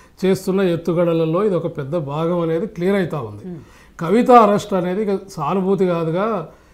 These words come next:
Speaker 1: ఇక ఏదొచ్చా, ఈ రెండు పార్టీలు కొట్టుకపోయే పరిస్థితి. అలా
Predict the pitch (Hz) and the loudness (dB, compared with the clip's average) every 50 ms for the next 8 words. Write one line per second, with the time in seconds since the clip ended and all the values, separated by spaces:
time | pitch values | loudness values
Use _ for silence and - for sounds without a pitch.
0 | - - - 143 139 160 156 139 147 180 202 208 220 208 - 208 214 196 180 160 | -20 -14 -10 -6 -4 -2 -2 -2 0 2 6 6 6 6 6 4 2 2 2 2
1 | 156 160 160 185 202 226 190 151 202 190 196 170 - 196 202 233 233 - 175 175 | 0 0 0 4 4 4 4 4 2 2 2 0 0 -2 -2 -2 -2 -4 -4 -4
2 | 151 175 208 202 208 208 214 190 - 196 202 190 196 - 196 185 165 151 - | -2 -2 -2 -2 0 0 0 0 0 0 -2 -2 -2 -2 -2 0 0 -2 -6